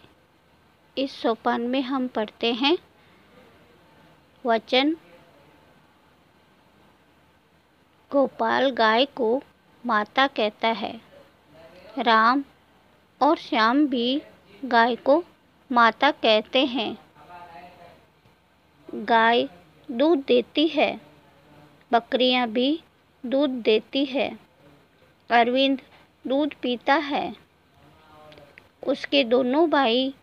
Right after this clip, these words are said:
दूध पीते हैं। मोहन प्रातः जल्दी उठता है, उसकी दोनों बहनें भी उसके साथ ही उठती है।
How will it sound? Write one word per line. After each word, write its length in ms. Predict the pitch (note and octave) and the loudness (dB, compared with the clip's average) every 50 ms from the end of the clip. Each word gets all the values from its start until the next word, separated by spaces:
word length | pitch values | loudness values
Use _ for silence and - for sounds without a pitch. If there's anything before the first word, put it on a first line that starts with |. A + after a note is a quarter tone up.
| _ _ _ _ _ _ - - - | _ _ _ _ _ _ -20 -14 -8
दूध 320 | A#3 B3 C4 C#4 C#4 C4 C#4+ | -4 -2 0 0 -2 -2 -4
पीते 400 | - B3+ A#3+ A3 - - C#4 C#4 | -2 -2 -2 -2 -2 -2 -2 -2
हैं। 340 | C4+ B3+ C4+ G#3 - A3 - _ _ _ _ _ _ _ _ _ _ _ _ _ _ - - C4+ | -2 -4 -6 -6 -6 -8 -12 _ _ _ _ _ _ _ _ _ _ _ _ _ _ -12 -6 -4
मोहन 560 | C4+ C4 A#3+ B3+ A3 B3 C4 B3 B3+ C4 B3 - - _ _ _ - _ - - - - - | -2 0 -2 -2 -2 -4 -4 -4 -4 -6 -8 -10 -16 _ _ _ -20 _ -20 -20 -20 -8 -2
प्रातः 680 | B3+ A#3+ A#3 A#3 A#3 - - C#4 D4+ D4+ D#4 E4+ F4 | 2 4 4 4 2 2 0 0 0 0 0 0 0
जल्दी 580 | D4 - C#4+ B3+ A#3+ A#3+ A#3 A#3 C4 C4+ C#4+ C#4+ - - - - - - - - - | 0 2 0 0 0 0 0 0 0 0 0 -2 -6 -12 -20 -20 -20 -20 -16 -8 -4
उठता 420 | A#3 B3 G#3+ - A#3 - C4 C4 | -4 -4 -4 -4 -4 0 2 2
है, 360 | C#4 C#4 C4+ C#4+ A#3+ - - A3+ - - - - - _ _ _ _ _ _ _ _ _ _ _ _ _ _ _ _ _ _ _ _ _ _ _ _ _ - - | 2 2 0 0 0 0 -2 -6 -12 -20 -20 -20 -20 _ _ _ _ _ _ _ _ _ _ _ _ _ _ _ _ _ _ _ _ _ _ _ _ _ -10 -6
उसकी 360 | B3 B3+ - - - C#4 C4+ | -6 -6 -6 -6 -4 -4 -2
दोनों 460 | A#3+ A3 B3 B3 B3 B3+ C#4 D#4 D#4+ C4+ | 0 2 2 4 4 2 2 2 2 2
बहनें 600 | C4 C#4 C4+ A#3+ D4 C4 C4 B3+ B3+ B3+ C4 B3+ - - - - - - - - - B3+ | 0 0 0 0 -2 -2 0 -2 -2 -2 -4 -6 -10 -16 -20 -20 -20 -20 -20 -16 -8 -4
भी 280 | A3+ B3+ C#4 D#4 D#4+ | 0 2 2 2 0
उसके 580 | - - C#4+ D4 - - - C4 B3+ B3 B3+ B3 - - _ _ _ _ _ | 0 -2 -4 -4 -4 -4 0 2 2 2 2 0 -6 -16 _ _ _ _ _
साथ 280 | - - D4 C4 C#4 D4+ D4+ - | -4 0 2 4 4 2 2 2
ही 460 | C4 - - - C#4+ C#4+ D#4 E4 E4+ - - - - | 0 2 2 0 0 0 0 0 -2 -6 -10 -10 -4
उठती 440 | - C4 - - - - D4 C#4+ C#4+ | -4 -4 -4 -6 -6 -2 0 0 0
है। 340 | B3+ B3 C#4+ A3 G#3+ A3 | 0 0 -2 -2 -2 -2